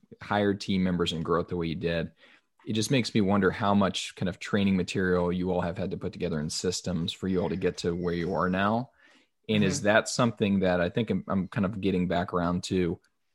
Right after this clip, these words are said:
Speaker 1: your first hire? I mean, who was this first hire you brought in? Because it almost makes
Speaker 2: Oh.
Speaker 1: me wonder, is it an ops person or is it just more coaches and you finally had to kind of figure out the operational side?
Speaker 2: No. So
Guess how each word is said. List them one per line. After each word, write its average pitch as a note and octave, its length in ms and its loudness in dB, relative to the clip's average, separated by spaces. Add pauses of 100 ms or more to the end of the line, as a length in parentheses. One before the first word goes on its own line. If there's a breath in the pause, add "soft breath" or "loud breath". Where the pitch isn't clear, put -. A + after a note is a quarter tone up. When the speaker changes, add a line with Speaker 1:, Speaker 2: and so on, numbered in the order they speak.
(160)
Speaker 1:
your G#2 120 4
first D3+ 360 6
hire? F#2+ 520 0
I G#2+ 40 0
mean, A2 120 6
who F3+ 240 4
was C3+ 260 6
this G#2+ 180 2
first G#2 300 0
hire F#2 180 2
you F2+ 180 0
brought F2+ 400 2
in? F#2 240 2
Because F2+ 320 -2
it F2 100 0
almost F#2+ 280 2
makes D#3+ 120 4
Speaker 2:
Oh. D#3 180 8
Speaker 1:
me F#2 80 -8
wonder, F#2 300 0
is G2+ 120 -4
it - 100 -4
an F2 160 -2
ops G2+ 280 0
person A2+ 340 2
or F#2+ 40 2
is F#2+ 80 -2
it F2+ 60 -4
just F2+ 180 -6
more F2+ 180 -4
coaches F2 500 -4
and F2 120 -4
you E2 120 -6
finally F2+ 380 -4
had F#2 140 -6
to E2+ 80 -4
kind F2 160 -8
of F2+ 140 -10
figure F#2 340 -2
out F2+ 140 -2
the E2 100 -4
operational - 540 -4
side? - 300 -10 (480)
Speaker 2:
No. G3+ 540 10
So G3 600 8